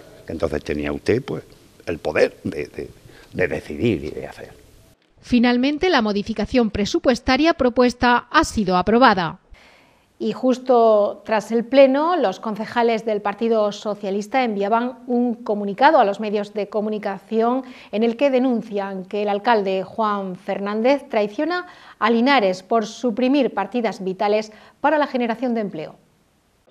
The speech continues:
Speaker 2: El Grupo Socialista ha mostrado en un comunicado enviado a la prensa su disconformidad con el expediente de modificación de crédito que finalmente se ha aprobado en el Pleno, con el voto de los siete concejales no adscritos,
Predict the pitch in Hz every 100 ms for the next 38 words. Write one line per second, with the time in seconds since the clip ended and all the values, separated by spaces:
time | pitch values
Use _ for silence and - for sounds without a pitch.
0 | _ _ _ _ - - - - 247 285
1 | 370 381 359 233 226 226 254 - 269 208
2 | 214 - 214 240 254 196 208 214 196 202
3 | 202 240 233 277 233 208 240 277 220 202
4 | 190 190 240 233 - 262 262 240 240 240
5 | 247 240 339 269 240 285 - 220 196 190
6 | - 220 214 226 226 269 220 196 - 220
7 | 190 233 226 202 - 254 285 262 208 196
8 | 202 226 214 208 208 233 247 - - -
9 | - 226 220 208 214 226 196 - 233 220
10 | 185 196 185 196 214 214 196 185 - 220
11 | 226 208 196 - 214 240 - 220 202 190
12 | - 247 226 202 -